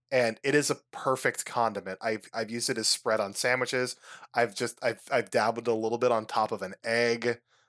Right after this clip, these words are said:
Like, I'll have it with anything. And it's just this right blend of,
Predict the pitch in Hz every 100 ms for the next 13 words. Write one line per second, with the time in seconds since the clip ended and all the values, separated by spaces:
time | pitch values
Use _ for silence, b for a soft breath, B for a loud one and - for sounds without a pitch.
0 | _ 120 120 127 131 143 143 143 117 117
1 | 127 117 104 - 101 101 113 113 - 131
2 | - 139 - 131 127 127 120 104 120 120
3 | 120 120 117 107 -